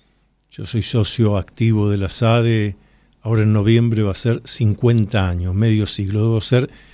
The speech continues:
el socio más antiguo que tiene la Sociedad Argentina de Escritores en todo el país, que es una entidad federal con ochenta filiales en todo el país,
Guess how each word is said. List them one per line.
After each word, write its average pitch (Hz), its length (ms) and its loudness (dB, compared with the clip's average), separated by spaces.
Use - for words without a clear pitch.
el 110 240 -2
socio 117 680 2
más 117 300 -4
antiguo 117 640 2
que 107 100 0
tiene 107 220 2
la 101 100 0
Sociedad 101 320 -2
Argentina 104 300 0
de 107 80 4
Escritores 101 400 -2
en 104 100 0
todo 110 160 -2
el 101 100 0
país, 87 460 -6
que - 120 -10
es 104 120 -4
una 107 100 2
entidad 101 240 2
federal 107 540 2
con 92 360 -6
ochenta 104 560 0
filiales 101 500 -6
en 98 120 -10
todo 101 160 -10
el 95 80 -10
país, 95 420 -12